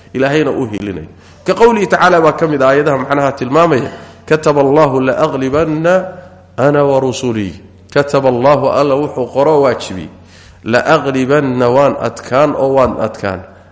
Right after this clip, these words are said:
"ana", aniga, "iyo wa rusulii", rusushaydu, waanu adkaanaynaa, cadowgana waa ka adkaanaynaa. Wa ka qawli, Ilaahay odhahdiisa, "Walaqad sabaqat kalimatuna", kelimadannadii baa hormartay,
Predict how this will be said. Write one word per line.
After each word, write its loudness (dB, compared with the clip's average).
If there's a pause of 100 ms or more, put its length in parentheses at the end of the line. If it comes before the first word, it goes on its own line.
(100)
"ana", 2
aniga, -2
"iyo 0
wa 2
rusulii", -4
rusushaydu, -8
waanu -4
adkaanaynaa, -6 (600)
cadowgana -2
waa 0
ka -6
adkaanaynaa. -10 (540)
Wa 4
ka 0
qawli, 2
Ilaahay 4
odhahdiisa, 2 (320)
"Walaqad 2
sabaqat 0
kalimatuna", -2 (720)
kelimadannadii 0
baa 2
hormartay, 0